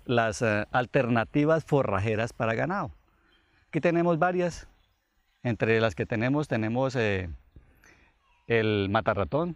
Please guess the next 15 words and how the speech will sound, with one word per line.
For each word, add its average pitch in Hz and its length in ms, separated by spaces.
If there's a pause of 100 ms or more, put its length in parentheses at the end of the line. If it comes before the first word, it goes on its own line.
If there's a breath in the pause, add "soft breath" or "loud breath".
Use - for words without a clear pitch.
tenemos 107 560
el 98 220
iguá, 147 420 (240 soft breath)
tenemos, 98 580
eh, 92 380 (420)
bueno, 113 360
eh, 104 280
cantidad 131 460
de, 143 260
de, 117 200
de 110 260
alternativas 107 720 (1120 loud breath)
que, 196 300 (360)
eh, - 60 (560)
son 180 500